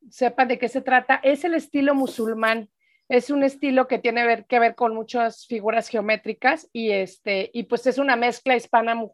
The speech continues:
musulmán, es esta, este estilo.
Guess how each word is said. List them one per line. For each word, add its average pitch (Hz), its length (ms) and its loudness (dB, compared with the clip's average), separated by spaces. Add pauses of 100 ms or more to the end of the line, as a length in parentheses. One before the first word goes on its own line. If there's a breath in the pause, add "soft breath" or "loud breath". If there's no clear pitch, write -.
musulmán, 214 640 -8 (380)
es 208 220 -6
esta, 196 500 -4
este 214 280 -10
estilo. 233 400 -6